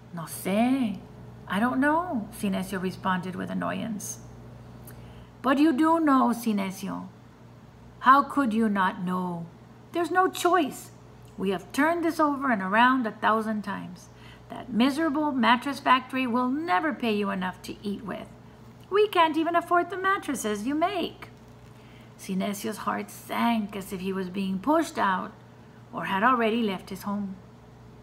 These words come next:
She would join her comadres as another undocumented widow. Already he missed his three children, Celcio, Genaro, and Natasia, his eldest,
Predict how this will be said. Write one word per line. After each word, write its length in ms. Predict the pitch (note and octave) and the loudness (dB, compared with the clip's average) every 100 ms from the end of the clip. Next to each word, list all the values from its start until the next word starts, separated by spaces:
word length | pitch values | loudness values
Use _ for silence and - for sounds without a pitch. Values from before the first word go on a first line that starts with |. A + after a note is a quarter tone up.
| - - - - | -20 -20 -20 -14
She 200 | - C#4 | -4 0
would 160 | A#3 F#3 | 2 2
join 520 | A#3+ C4+ D4 D4 D#4 | 2 4 4 4 2
her 260 | C4+ C4 C4+ | 2 0 0
comadres 840 | D4+ A#3+ G3+ G#3 G3 G3 F#3 - - - - - | 0 2 4 2 0 -6 -8 -14 -18 -20 -18 -8
as 160 | F3+ F3+ | -6 -4
another 500 | F3 G#3 B3+ C#4 B3+ | 2 6 6 4 4
undocumented 1120 | A3+ C4 A3+ G#3+ G3 - G#3+ F#3 F3+ G#3 F#3+ | 6 6 4 2 0 0 -4 -4 -6 -8 -8
widow. 340 | F3+ - - - - - - - - - - - | -8 -8 -10 -12 -18 -20 -20 -20 -20 -20 -20 -6
Already 580 | A3 A3 A#3 G#3+ A3 A3 | 0 2 2 0 0 0
he 200 | G#3+ A3 | -2 -2
missed 420 | G3+ G#3 A3 A3 | 0 0 -2 -4
his 140 | A3 G3 | -8 -8
three 220 | G3+ G#3 | -6 -6
children, 560 | G3 G#3 G3+ G3 F#3 F#3+ - - - | -4 -6 -6 -6 -8 -8 -14 -20 -20
Celcio, 720 | - - G#3 G3 - G3+ G3 G3+ - - - - - | -6 0 0 0 -4 -8 -8 -10 -16 -20 -20 -20 -12
Genaro, 680 | G#3+ F#3+ A3 G#3+ G#3 G3+ G3+ - - - - - | -4 0 2 2 0 -4 -6 -12 -20 -20 -20 -4
and 160 | A#3 A#3 | 0 2
Natasia, 520 | A3+ A#3 G#3 G3+ G#3 | 2 4 2 0 -6
his 180 | G#3 F#3+ | -4 -2
eldest, 540 | G#3+ G#3+ G3+ - - | -2 -4 -10 -12 -20